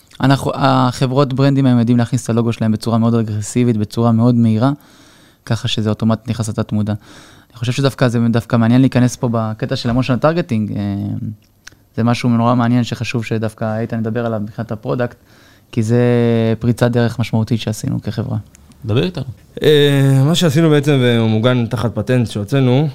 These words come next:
Speaker 3: אה, היה לנו מאוד חשוב להגן על זה, כי אמרנו, "אוקיי, שש שניות, אנחנו יודעים, השחקן יספיק לק-, לקלוט את הלוגו, את המסר, את הברנד, הוא יקבל אותו."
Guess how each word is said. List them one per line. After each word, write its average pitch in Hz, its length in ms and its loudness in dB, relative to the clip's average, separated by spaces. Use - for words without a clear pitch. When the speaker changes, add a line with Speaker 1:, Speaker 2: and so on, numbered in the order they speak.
Speaker 3:
אה, - 60 -4
היה 107 300 -2
לנו 127 100 2
מאוד 113 260 0
חשוב 117 260 -4
להגן 113 280 2
על 127 120 2
זה, 113 260 -2
כי 120 640 0
אמרנו, 135 200 -4
"אוקיי, 143 340 -2
שש 131 200 -2
שניות, 143 440 0
אנחנו 127 200 2
יודעים, 151 180 4
השחקן 131 580 0
יספיק 120 460 -2
לק-, 120 260 -6
לקלוט 127 360 2
את 120 120 -2
הלוגו, 120 400 0
את 113 120 -4
המסר, 120 460 0
את 107 80 -4
הברנד, 123 300 2
הוא 113 100 0
יקבל 120 320 0
אותו." 117 180 -2